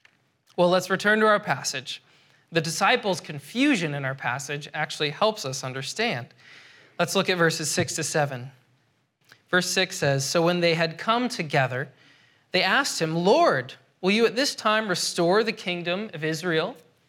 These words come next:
Well, the dis-, the disciples' question betrays an expectation on their part of what sort of power would be coming through the Holy Spirit.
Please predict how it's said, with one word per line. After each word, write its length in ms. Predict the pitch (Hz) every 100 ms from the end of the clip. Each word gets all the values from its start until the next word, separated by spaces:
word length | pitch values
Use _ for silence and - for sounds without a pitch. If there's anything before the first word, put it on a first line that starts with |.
| _ _ _ _ _ _ _ _ _
Well, 100 | 220
the 80 | 233
dis-, 160 | 220 -
the 420 | 208 185 180 202
disciples' 560 | 185 190 226 240 233 185
question 520 | - 240 262 - 202
betrays 800 | 175 - - 226 233 196 190 180 -
an 120 | 180
expectation 840 | 185 185 - 160 - 214 254 185 170
on 100 | 160
their 180 | 240
part 280 | - 160 160
of 60 | 165
what 180 | 196 180
sort 240 | 208 190
of 120 | 156
power 560 | - 247 262 160 202 226 - - -
would 120 | 185
be 100 | 208
coming 400 | 233 311 294 165
through 160 | 160 175
the 80 |
Holy 200 | 160 151
Spirit. 480 | 139 - 120 107 -